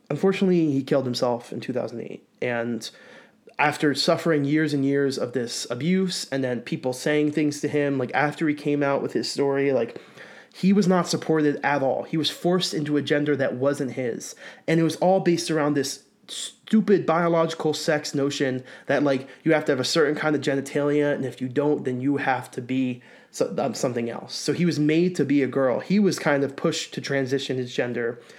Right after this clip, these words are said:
or he didn't even have a choice in his gender. It wasn't a, it wasn't a transition.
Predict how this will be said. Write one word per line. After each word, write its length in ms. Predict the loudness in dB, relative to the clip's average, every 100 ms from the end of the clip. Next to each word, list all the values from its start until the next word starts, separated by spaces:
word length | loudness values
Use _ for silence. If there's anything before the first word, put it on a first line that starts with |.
| -4
or 80 | 0
he 80 | 4
didn't 220 | 4 4
even 160 | 4 4
have 120 | 2
a 40 |
choice 400 | 0 0 2 2
in 80 | -2
his 100 | -6
gender. 320 | -6 -8 -8
It 120 | -6 0
wasn't 280 | 2 2
a, 80 | 0 -4 -18 -20 -2
it 200 | 0 0
wasn't 540 | 0 2 4 4 2 -4 -20 _ _ _ -6
a 60 | -2
transition. 760 | 0 2 2 0 -2 -8 -12